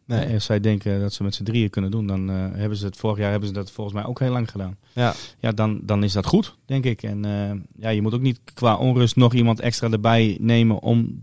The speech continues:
Speaker 2: erbij
Speaker 1: Nee.
Speaker 2: te nemen. Je
Speaker 1: Nee.
Speaker 2: moet iemand erbij nemen om, eh, aanvulling te geven, die, eh, op een andere manier naar het spelletje kijkt,
Speaker 1: Ja.
Speaker 2: die op een andere manier training kan geven, die, eh, op een andere manier met die staf kan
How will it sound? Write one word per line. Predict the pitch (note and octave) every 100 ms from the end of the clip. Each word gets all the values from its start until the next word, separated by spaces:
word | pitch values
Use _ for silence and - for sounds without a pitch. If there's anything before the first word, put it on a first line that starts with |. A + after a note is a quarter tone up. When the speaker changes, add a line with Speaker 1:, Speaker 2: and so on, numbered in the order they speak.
| G#2+
Speaker 2:
erbij | G#2+ A2
Speaker 1:
Nee. | B2+
Speaker 2:
te | A#2+
nemen. | G#2 F#2 F2+ F#2+
Je | - G2
Speaker 1:
Nee. |
Speaker 2:
moet | A2
iemand | G#2+ A2+ A2 G#2+ G#2+
erbij | G2+ G#2+
nemen | A#2+ A#2 A2+
om, | F#2+ A2 G#2 - - - - _
eh, | G#2 G2
aanvulling | - A#2 B2 C3 B2 A#2
te | A2+
geven, | A#2 A2 G#2+ A2 G#2+ G2+
die, | G#2+ G2+ - -
eh, | G2+
op | G2+
een | G#2+
andere | A#2 B2+ A#2
manier | A2+ A#2 A#2
naar | A2+ G#2
het | F#2+
spelletje | - B2+ A#2+ A#2+
kijkt, | - A2+ A2+ -
Speaker 1:
Ja. | G2
Speaker 2:
die | A2
op | G#2+
een | G2
andere | A#2 A#2+ A#2
manier | A2+ A2+ A2 - - _
training | - B2 C3 C3
kan | A#2 A#2+
geven, | A#2 A#2 A#2+ A2 A2+
die, | G#2+ G#2 G2 - - _
eh, | - G#2 G2
op | G#2
een | A2+
andere | A#2+ B2
manier | A#2+ A#2
met | A2+
die | G#2
staf | G2+ - B2 A2+
kan | - G#2+